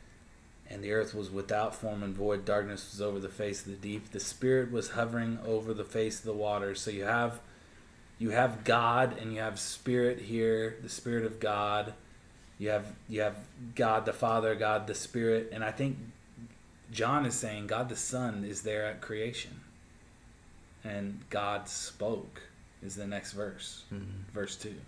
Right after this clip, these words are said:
Speaker 1: "Let there be light." And so I think he is explaining to us that the word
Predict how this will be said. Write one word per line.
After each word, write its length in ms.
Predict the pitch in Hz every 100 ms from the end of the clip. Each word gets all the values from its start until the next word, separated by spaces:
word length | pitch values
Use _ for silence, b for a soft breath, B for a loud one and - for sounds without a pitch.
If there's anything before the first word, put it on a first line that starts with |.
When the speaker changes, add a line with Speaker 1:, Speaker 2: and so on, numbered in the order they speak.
| - B B B B
Speaker 1:
"Let 160 | 110 104
there 120 | 101
be 140 | 95 98
light." 380 | 95 104 - -
And 160 | 101 98
so 300 | - 101 92 - B B B B
I 80 | 92
think 400 | 120 110 - - - -
he 320 | - 113 110
is 440 | 107 104 98 - -
explaining 840 | 95 - - 117 131 135 107 95 95
to 220 | - 107
us 480 | 101 101 - - - - B B B B -
that 180 | 110
the 120 | 101 98
word 680 | 95 113 123 120 117 120